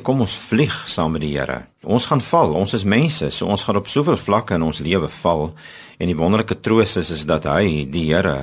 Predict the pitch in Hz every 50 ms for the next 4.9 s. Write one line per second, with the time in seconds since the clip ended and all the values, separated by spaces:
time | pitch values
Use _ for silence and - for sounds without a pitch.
0 | 69 67 - - - 67 65 80 78 - 87 78 - - 107 113 - - - 82
1 | 76 76 76 76 80 98 98 - - 95 80 73 73 73 73 - - 76 71 -
2 | 71 76 - 95 107 113 101 95 87 - 78 - 80 69 67 64 73 76 90 104
3 | 101 90 76 - 69 76 76 - - - - - - - - - - 92 82 -
4 | 78 87 110 - - - 95 - - 110 107 107 104 - 101 - -